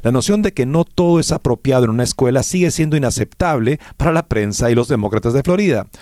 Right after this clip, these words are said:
Todavía están tratando de equiparar la eliminación de la pornografía en las aulas como una prohibición de lectura". Es lo que escucho. "Están prohibiendo libros". ¿Qué libros? Ese es conte-, mante-, <laughs> material explícito,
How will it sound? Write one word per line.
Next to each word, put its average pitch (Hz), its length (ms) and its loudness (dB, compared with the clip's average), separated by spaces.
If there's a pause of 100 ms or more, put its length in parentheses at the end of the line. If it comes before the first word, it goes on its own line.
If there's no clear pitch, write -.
(220)
Todavía 123 240 2
están 151 160 -4
tratando 147 340 0
de 117 260 0
equiparar 123 520 -2
la 131 80 0
eliminación 107 500 0
de 147 80 0
la 143 140 0
pornografía 160 420 0
en 160 60 0
las 160 160 0
aulas 123 400 2 (480)
como 110 260 2
una 135 300 0
prohibición 110 580 0
de 131 80 2
lectura". 107 320 0
Es - 20 4
lo 135 60 2
que 135 80 0
escucho. 135 320 0 (220)
"Están 196 320 0
prohibiendo 202 500 0
libros". 160 640 0
¿Qué 214 160 0
libros? 170 800 0
Ese 113 240 0
es 107 80 -2 (240)
conte-, 110 240 0
mante-, 110 340 0
<laughs> - 260 -10
material 120 380 0
explícito, 147 720 -2